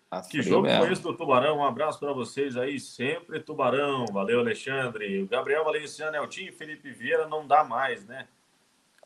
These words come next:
Speaker 2: Ô, Gabriel, um abraço. Aliás, o, o Gabriel é cunhado do Cabeça, viu, Lúcio?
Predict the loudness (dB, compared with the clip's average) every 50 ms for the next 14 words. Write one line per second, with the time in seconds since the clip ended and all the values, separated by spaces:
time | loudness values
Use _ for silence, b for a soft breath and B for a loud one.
0 | _ _ -2 0 0 2 0 0 0 -2 -2 2 4 4 4 4 2 0 0 0
1 | 0 0 0 -2 -6 -12 -20 _ -10 -8 -6 -4 -4 -4 -4 -4 -4 -4 -2 -2
2 | -4 -4 -4 -6 -6 -8 -10 -14 -18 -20 _ -14 -10 -6 -4 -2 -2 0 2 4
3 | 6 6 6 4 2 0 -4 -10 _ _ _ -8 -6 -6 -6 -6 -6 -6 -6 -6
4 | -8 -10 -16 -12 -4 -2 0 4 4 4 4 4 2 0 2 2 2 2 2 0
5 | 0 0 -2 -4 -8 -8 -6 -6 -6 -6 -6 -8 -14 -20